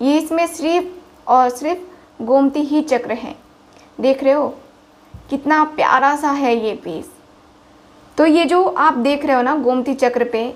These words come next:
ये गोल गोल निशान बने हुए, ये natural हैं, ठीक है? ये natural आते हैं। ये गोमती चक्र समुद्र मंथन में निकला था, आपको पता है अगर आपने पढ़ा होगा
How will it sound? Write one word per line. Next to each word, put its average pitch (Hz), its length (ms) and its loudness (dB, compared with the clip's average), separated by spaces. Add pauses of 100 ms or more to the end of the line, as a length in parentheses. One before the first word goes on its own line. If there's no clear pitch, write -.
(120)
ये 262 160 2
गोल 254 240 4
गोल 262 180 4
निशान 262 540 -2 (320)
बने 262 260 0
हुए, 220 200 -2 (480)
ये 277 160 2
natural 247 600 2
हैं, 240 200 -8 (680)
ठीक 269 200 -4
है? 285 160 -2 (100)
ये 269 160 4
natural 269 640 2
आते 226 260 0
हैं। 226 260 -8 (560)
ये 269 200 2
गोमती 254 440 0
चक्र 269 400 -2 (540)
समुद्र 330 460 2
मंथन 269 400 0
में 214 260 -4 (220)
निकला 254 340 0
था, 220 200 -12 (140)
आपको 214 300 0
पता 233 280 -4
है 247 220 -4 (140)
अगर 226 220 0
आपने 214 280 -2
पढ़ा 294 260 2
होगा 208 300 0